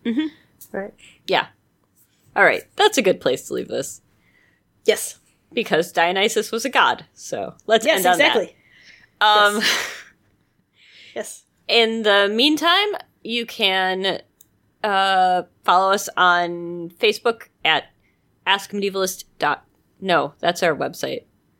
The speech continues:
Speaker 1: Okay, sorry.
Speaker 2: <laughs>
Speaker 1: I
Speaker 2: okay.
Speaker 1: haven't even had that much brandy.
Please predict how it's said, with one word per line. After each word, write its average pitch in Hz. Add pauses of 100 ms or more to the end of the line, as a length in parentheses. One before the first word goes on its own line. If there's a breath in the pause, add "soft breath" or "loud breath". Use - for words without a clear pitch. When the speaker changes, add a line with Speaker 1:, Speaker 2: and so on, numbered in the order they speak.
(420)
Speaker 1:
Okay, 180
sorry. -
Speaker 2:
<laughs> -
Speaker 1:
I 269 (760 loud breath)
Speaker 2:
okay. -
Speaker 1:
haven't 285
even 269
had 240
that 220
much 202
brandy. 180